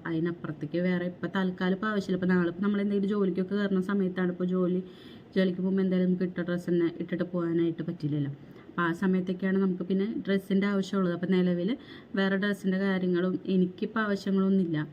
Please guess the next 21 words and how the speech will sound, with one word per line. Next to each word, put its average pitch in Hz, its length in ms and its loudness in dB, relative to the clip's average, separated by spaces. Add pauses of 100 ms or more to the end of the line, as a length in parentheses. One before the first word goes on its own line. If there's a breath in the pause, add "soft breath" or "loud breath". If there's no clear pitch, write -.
(420 loud breath)
എനിക്കിപ്പോൾ 170 460 0
ആവശ്യം 202 280 0
എന്ന് 202 120 0
പറയുന്നത് 202 280 2
മെയിനായിട്ട് 196 580 2 (400 loud breath)
ഈ 202 100 0
പറയുന്ന 190 340 2
പോലെ 185 260 2
എൻ്റെ 190 160 0
ട്രീറ്റ്മെൻറ്റ് 180 520 0
സ്റ്റാർട്ട് 180 340 -6
ചെയ്യാനൊരു 175 340 0
ആവശ്യം 175 280 -2
മാത്രമേ 165 280 0
എനിക്കിപ്പോൾ 160 360 -2
ഉള്ളൂ. 151 200 2 (420 loud breath)
അല്ലാണ്ട് 160 340 2
വേറെ 185 180 0
ആവശ്യങ്ങളും 175 480 0
ഇപ്പോൾ - 240 -6
എനിക്കില്ല. 151 380 0